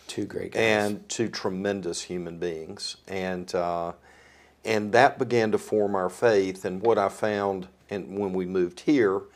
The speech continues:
Speaker 2: we actually continue to worship at a Methodist church. We go to Centenary United Methodist, where I've taught Sunday school for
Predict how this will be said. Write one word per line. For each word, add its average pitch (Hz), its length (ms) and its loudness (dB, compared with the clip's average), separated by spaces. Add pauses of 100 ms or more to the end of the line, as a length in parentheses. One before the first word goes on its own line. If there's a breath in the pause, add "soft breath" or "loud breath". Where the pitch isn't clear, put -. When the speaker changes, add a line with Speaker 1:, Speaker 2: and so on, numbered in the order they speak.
(240 soft breath)
Speaker 2:
we 95 160 -2
actually 92 520 -2
continue 98 540 -6
to 92 80 -2
worship 90 500 -2
at 80 160 -6
a 85 40 -8
Methodist 85 420 -6
church. 92 340 -8
We 85 80 -12
go 87 120 -4
to - 80 -10
Centenary 87 540 -6
United 82 300 -10
Methodist, - 460 -10 (340 soft breath)
where 95 180 0
I've 80 120 0
taught 90 300 0
Sunday 87 320 -6
school 90 680 -4 (220)
for 85 400 0